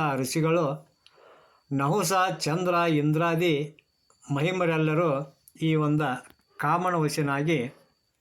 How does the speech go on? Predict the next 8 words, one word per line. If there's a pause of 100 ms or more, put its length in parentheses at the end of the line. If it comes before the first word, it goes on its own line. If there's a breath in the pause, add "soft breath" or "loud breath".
(640 loud breath)
ತಮ್ಮ
ಒಂದ (1900 soft breath)
ತಪಶ್ಚರ್ಯವನ್ನ (680)
ಅಥವಾ
ಪ್ರಾಣವನ್ನ (460)
ಕಳೆದುಕೊಂಡಾರ. (1200 loud breath)
ಈ
ಒಂದ